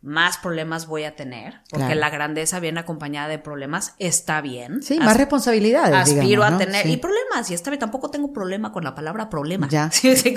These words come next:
Speaker 1: o sea,
Speaker 2: Listo.
Speaker 1: no pasa nada. O sea,
Speaker 2: <laughs> Muy
Speaker 1: sí,
Speaker 2: bien.
Speaker 1: son cada vez problemas de mayor calidad. Yo creo que el mayor problema es creer
Speaker 2: Mm.
Speaker 1: que tenemos que vivir una vida libre de problemas.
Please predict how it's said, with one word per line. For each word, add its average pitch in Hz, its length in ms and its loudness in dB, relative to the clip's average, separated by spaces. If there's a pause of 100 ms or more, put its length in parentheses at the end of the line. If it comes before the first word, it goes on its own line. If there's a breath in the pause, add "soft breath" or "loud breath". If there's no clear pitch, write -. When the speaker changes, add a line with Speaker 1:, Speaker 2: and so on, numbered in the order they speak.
Speaker 1:
o - 80 6
sea, 190 120 6
Speaker 2:
Listo. 208 160 4
Speaker 1:
no 151 80 6
pasa - 300 0
nada. 190 500 -4 (540)
O 240 40 8
sea, 226 320 4
Speaker 2:
<laughs> 214 40 -2
Muy 208 120 4
Speaker 1:
sí, 233 60 8
Speaker 2:
bien. 208 120 6
Speaker 1:
son 269 200 6
cada 277 220 4
vez 240 140 0
problemas 254 440 0
de 240 40 -4
mayor 180 380 -6
calidad. 165 500 -6
Yo 208 120 -6
creo 415 160 -4
que 359 80 -4
el 240 40 -2
mayor 180 360 -2
problema 190 480 0
es 190 120 2
creer 147 280 2
Speaker 2:
Mm. 131 40 0
Speaker 1:
que 127 100 0
tenemos 165 340 -4
que 170 100 -4
vivir 147 260 -2
una 190 140 -4
vida 175 220 -2
libre 180 180 -2
de 151 80 -2
problemas. 123 480 -10